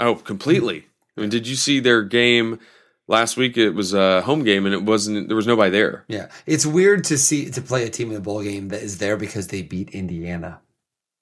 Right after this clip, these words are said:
Speaker 2: which is why Wake Forest would be there.
Speaker 1: Well, and for the record, Georgia is one and two all time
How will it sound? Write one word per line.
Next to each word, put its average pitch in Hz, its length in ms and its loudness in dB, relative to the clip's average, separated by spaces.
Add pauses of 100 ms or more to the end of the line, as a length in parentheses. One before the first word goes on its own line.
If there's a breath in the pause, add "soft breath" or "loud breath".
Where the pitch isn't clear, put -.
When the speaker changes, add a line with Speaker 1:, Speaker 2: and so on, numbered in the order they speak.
(160)
Speaker 2:
which 101 180 2
is 95 100 0
why 101 140 6
Wake 90 200 4
Forest 87 280 -4
would 82 140 -8
be 87 100 -6
there. - 100 -8
Speaker 1:
Well, 127 200 6
and 120 180 2
for 156 140 6
the 139 80 4
record, 107 340 4
Georgia 117 380 4
is 95 160 0
one 110 240 4
and 113 120 0
two 113 240 4
all 101 180 6
time 95 440 0